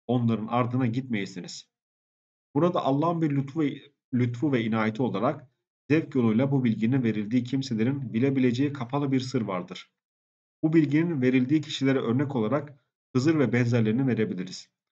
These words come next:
Bazen yerleştikten sonra ayak böyle bir bilginin makamından kayar ve kötülüğü tadar. İşte Allah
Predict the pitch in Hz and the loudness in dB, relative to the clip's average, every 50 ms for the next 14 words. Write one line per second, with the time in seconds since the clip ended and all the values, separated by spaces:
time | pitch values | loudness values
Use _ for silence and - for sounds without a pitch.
0 | _ _ _ _ _ _ - 131 147 156 160 165 151 143 139 139 139 139 - - | _ _ _ _ _ _ 2 4 4 4 4 2 0 2 2 2 2 0 0 -2
1 | 135 139 - 165 170 151 - - 135 120 101 - 95 110 127 147 135 127 127 131 | -4 -2 -2 -2 -2 -2 -2 -2 -2 -2 -2 -2 -2 0 0 0 -2 -2 0 0
2 | 147 147 143 127 123 117 110 104 113 104 107 120 131 139 127 110 104 104 - - | 0 2 0 0 0 0 0 -2 -2 -2 -2 -2 -2 0 -2 -2 -4 -4 -4 -4
3 | 110 101 95 95 98 117 131 127 127 - 117 127 147 143 135 147 160 151 - - | -4 -4 -6 -6 -6 -4 -4 -4 -4 -2 0 0 0 0 0 -2 -4 -6 -8 -16
4 | _ _ _ _ _ - 117 117 117 123 127 123 123 107 85 90 82 78 - - | _ _ _ _ _ -8 -4 -2 0 2 2 2 0 -4 -8 -10 -12 -14 -16 -20
5 | _ _ _ _ _ _ _ _ _ _ _ - 120 117 - - 139 131 131 131 | _ _ _ _ _ _ _ _ _ _ _ -8 -8 -8 -4 -2 0 0 2 2
6 | 147 170 170 - | 2 0 0 -2